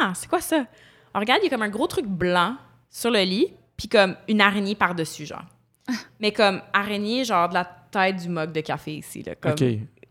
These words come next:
Speaker 1: plus gros que mon poing, là. Fait que, euh, on voit l'araignée, on voit le truc blanc, mais
Speaker 3: Je vois ce qui s'en vient, continue.
Speaker 1: on est juste, on sait,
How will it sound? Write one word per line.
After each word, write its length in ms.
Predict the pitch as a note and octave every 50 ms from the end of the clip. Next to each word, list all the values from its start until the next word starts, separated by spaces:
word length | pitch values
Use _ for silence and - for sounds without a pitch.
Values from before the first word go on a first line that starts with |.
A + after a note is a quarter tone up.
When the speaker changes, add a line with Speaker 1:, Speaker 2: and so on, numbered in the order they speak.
| - F#3+ F3 - _ _ _ _ _ _ _
Speaker 1:
plus 100 | - B3
gros 160 | G#3 B3 C4
que 60 | B3+
mon 140 | B3 G3 F3
poing, 280 | - - F3+ D#3+ D3 D3
là. 100 | D3 - - B3 C4 C4 B3+ - - - - - - - - - - - -
Fait 240 | - - A#3+ A3+ G#3+
que, 40 | A3 - - - - _ _ _ - -
euh, 100 | F3+ F#3+ F#3
on 100 | F3+ F#3
voit 160 | F3 G#3 A#3+
l'araignée, 460 | C#4 C4+ A#3+ G#3+ G#3 G3 G3 G3+ A3
on 60 | G#3+
voit 100 | G3 G#3 A3
le 60 | A3
truc 220 | - - G3+ F#3
blanc, 320 | E3+ E3 E3 E3 E3 G#3+ C4
mais 140 | B3 G3+ F3+
Speaker 3:
Je 40 | A#2+
vois 160 | A#2 C3+ C#3+
ce 80 | -
qui 60 | - -
s'en 160 | - C3+ A#2
vient, 100 | A#2 C3
continue. 460 | - - D3 C3 - - - B2+ B2 - - - - - -
Speaker 1:
on 200 | - A3 A#3 A#3+
est 120 | A#3 D4+ D4
juste, 280 | B3+ C4 E4+ G4+ - - -
on 140 | A3 A3+
sait, 200 | G3+ - - -